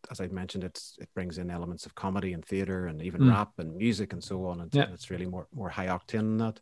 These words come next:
Speaker 1: It's kinda like maybe the first entry point for a lot of people that they don't think they like poetry, but if they happen to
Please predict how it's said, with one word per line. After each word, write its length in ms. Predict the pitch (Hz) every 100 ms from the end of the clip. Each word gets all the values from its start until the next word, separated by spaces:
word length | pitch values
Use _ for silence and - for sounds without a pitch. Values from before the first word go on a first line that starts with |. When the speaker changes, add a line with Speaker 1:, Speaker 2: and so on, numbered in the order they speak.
| -
Speaker 1:
It's 140 | 135
kinda 180 | - 123
like 200 | 107 101
maybe 220 | 110 107
the 100 | 104
first 280 | 101 110 98
entry 260 | 85 107 123
point 200 | 127 127
for 120 | 135
a 20 |
lot 100 | 127
of 80 | 123
people 240 | 135 131 123
that 160 | 107
they 80 | -
don't 220 | 95 101
think 280 | - - 104
they 80 | 104
like 260 | 101 107 -
poetry, 360 | 127 131 135
but 120 | 120
if 120 | 101 -
they 100 | 92
happen 260 | 95 98
to 220 | - 92